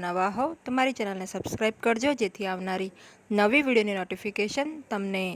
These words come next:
સૌથી પહેલાં મળી શકે. તો ચાલો આપણે રેસીપી સ્ટાર્ટ કરીશું. સૌપ્રથમ આપણે બે કપ જેટલું દહીં લેવાનું છે અને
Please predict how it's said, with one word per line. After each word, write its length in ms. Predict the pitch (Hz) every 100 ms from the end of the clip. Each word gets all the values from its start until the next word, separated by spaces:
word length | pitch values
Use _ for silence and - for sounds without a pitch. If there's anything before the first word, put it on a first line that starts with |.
| 220 -
સૌથી 360 | 190 - 190 185
પહેલાં 280 | 196 277 254
મળી 200 | 180 185
શકે. 240 | 175 - 180 - - - - -
તો 80 | - 185 190
ચાલો 240 | 180 247 285
આપણે 240 | 202 185 180
રેસીપી 440 | 180 190 185 247 -
સ્ટાર્ટ 280 | 165 165 -
કરીશું. 420 | 180 202 - 339 - - - - - - _ _ _ _ _ _ _ _ _ _ _ - - - - _ _ _ _ _ - _ _ _ _ - - - - - - - - -
સૌપ્રથમ 560 | 233 220 190 214 202 190
આપણે 220 | 220 302 285 - _ _ _ _ _ _ - _ 208
બે 140 | 220 233
કપ 120 | 240 185 190
જેટલું 260 | 226 247 190
દહીં 260 | 180 202 190
લેવાનું 380 | 196 202 208
છે 160 | - - 220
અને 160 | 202